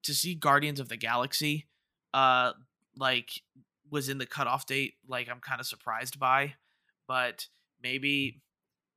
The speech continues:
uh, if I'm gonna go with Hori-, I'm gonna go with Horizon five didn't, like,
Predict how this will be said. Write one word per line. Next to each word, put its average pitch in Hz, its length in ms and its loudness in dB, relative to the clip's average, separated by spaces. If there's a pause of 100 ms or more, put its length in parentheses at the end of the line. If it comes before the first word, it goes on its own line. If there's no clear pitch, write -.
(260)
uh, 127 300 2
if - 80 -10
I'm 143 160 0
gonna 165 180 4
go 156 180 2
with 147 200 0
Hori-, 131 340 2
I'm 143 180 -2
gonna 196 140 -4
go 185 140 -4
with 156 160 -6
Horizon 135 420 -2
five 127 340 -2
didn't, 123 340 -16
like, 123 300 -8